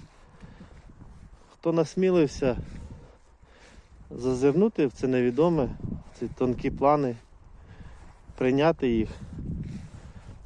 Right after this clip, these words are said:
той намагається сформулювати вже як вміє, кожен як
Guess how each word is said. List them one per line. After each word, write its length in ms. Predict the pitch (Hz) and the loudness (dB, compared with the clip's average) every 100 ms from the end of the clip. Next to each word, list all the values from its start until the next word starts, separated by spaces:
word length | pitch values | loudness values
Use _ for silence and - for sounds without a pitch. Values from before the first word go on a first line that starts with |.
| - | -4
той 100 | 147 | -2
намагається 600 | 143 135 127 135 127 131 | 0 0 2 2 2 0
сформулювати 880 | - 139 131 135 131 139 135 - 117 - - - - - - | -2 -2 0 0 2 4 4 2 -4 -4 -12 -12 -12 -14 -8
вже 320 | 117 120 117 110 - - - - - - - - - - - - - | -2 0 2 2 2 2 0 0 -2 -6 -12 -18 -20 -18 -18 -18 -6
як 180 | 127 120 127 | -2 -2 0
вміє, 380 | 131 165 139 113 | 2 2 2 2
кожен 340 | 143 127 127 | 2 2 2
як 120 | 123 | 0